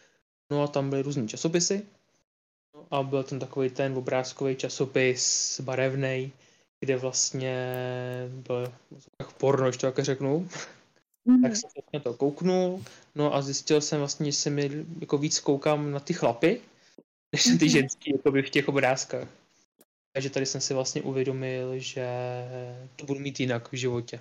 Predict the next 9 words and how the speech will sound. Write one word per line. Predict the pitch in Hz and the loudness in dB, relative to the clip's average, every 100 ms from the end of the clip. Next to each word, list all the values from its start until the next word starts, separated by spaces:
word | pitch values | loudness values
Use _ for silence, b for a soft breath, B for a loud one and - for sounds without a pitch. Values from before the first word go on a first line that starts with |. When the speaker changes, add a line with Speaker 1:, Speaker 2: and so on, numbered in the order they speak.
| - | -10
Speaker 1:
že | 135 | -8
nebudu | 127 123 131 135 | -6 -4 -4 -4
heterosexuál, | 127 131 135 127 - - 123 120 | -4 -6 -4 -8 -8 -6 -4 -4
ale | 123 123 | -4 -4
budu, | 123 123 | -4 -4
budu | 117 117 | -6 -10
prostě | - - 131 | -12 -12 -8
gay. | 131 - - - _ _ _ _ _ _ - | -8 -8 -12 -20 _ _ _ _ _ _ 0
Speaker 2:
Mhm. | 240 233 214 | 4 4 2